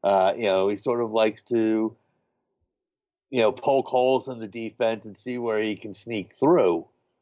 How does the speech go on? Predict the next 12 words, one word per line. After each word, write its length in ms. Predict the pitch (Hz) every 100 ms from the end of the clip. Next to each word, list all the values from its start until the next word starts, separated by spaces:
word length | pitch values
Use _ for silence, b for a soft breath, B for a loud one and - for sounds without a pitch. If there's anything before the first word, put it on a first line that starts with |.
| _ _ -
Um, 720 | 107 98 95 92 90 92 90 _ _ _ _ _ _ _ _
so 300 | - 131 131
I 120 | 160
think 200 | 160 202
he's 140 | 214 220
gonna 140 | 202
have 60 | 180
a 60 |
lot 380 | 120 107 135 156
more 180 | 135 131
trouble 600 | - - 143 131 95 92 101
than 400 | 95 92 95